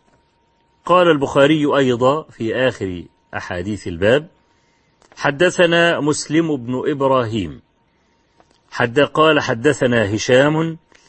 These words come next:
قال: حدثنا قتادة عن أنس بن مالك رضي الله عنه، قال: قال رسول الله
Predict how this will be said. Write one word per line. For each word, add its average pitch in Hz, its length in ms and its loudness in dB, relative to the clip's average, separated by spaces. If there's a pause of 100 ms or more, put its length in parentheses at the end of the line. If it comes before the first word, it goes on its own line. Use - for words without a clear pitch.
(340)
قال: 151 280 2
حدثنا 123 720 -2
قتادة 123 920 0 (460)
عن 113 320 -2 (100)
أنس 156 380 -4
بن 101 240 -6
مالك 113 500 0 (280)
رضي 110 320 -2
الله 104 400 0
عنه، 110 420 -4 (580)
قال: 180 340 2
قال 170 300 2
رسول 135 460 0
الله 120 560 -2